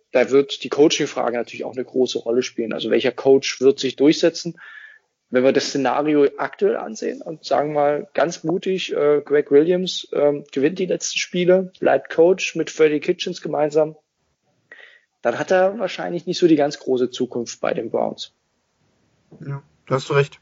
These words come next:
Speaker 2: Also das ist natürlich dann auch noch ein Punkt, dass man gucken muss, wer Head Coach wird, wer Offense Coordinator ist und was die so vorhaben mit dem Roster, das ihnen dann zur Verfügung steht zu dem Zeitpunkt.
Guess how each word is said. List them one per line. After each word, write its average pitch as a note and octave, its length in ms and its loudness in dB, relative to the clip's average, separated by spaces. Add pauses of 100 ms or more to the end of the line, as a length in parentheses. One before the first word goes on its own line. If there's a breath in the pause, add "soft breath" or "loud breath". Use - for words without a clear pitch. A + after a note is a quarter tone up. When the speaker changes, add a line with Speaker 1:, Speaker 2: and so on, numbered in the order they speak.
Speaker 2:
Also A2+ 220 -10
das - 260 -12
ist - 160 -14
natürlich A#2 380 -8
dann A2+ 160 -10
auch - 200 -10
noch A2+ 100 -6
ein A2 160 -8
Punkt, - 420 -12
dass G#2+ 140 -10
man A2+ 80 -6
gucken A2+ 320 -6
muss, A2 280 -6
wer A2 300 0
Head B2 160 -4
Coach - 300 -4
wird, A#2 320 2
wer A2 80 4
Offense A2+ 280 -2
Coordinator A2 520 0
ist G#2+ 320 -4
und - 320 -14 (1000 loud breath)
was B2 220 0
die B2+ 360 -6 (100)
so B2 280 0
vorhaben B2 600 2
mit A2 160 -2
dem A2+ 180 0
Roster, G#2+ 560 -2 (120)
das A#2 200 -6
ihnen A2 140 -10
dann G#2+ 240 -6
zur - 160 -10
Verfügung A#2+ 540 -4
steht A2+ 320 -2
zu - 100 -14
dem A2 180 -6
Zeitpunkt. G#2+ 640 -8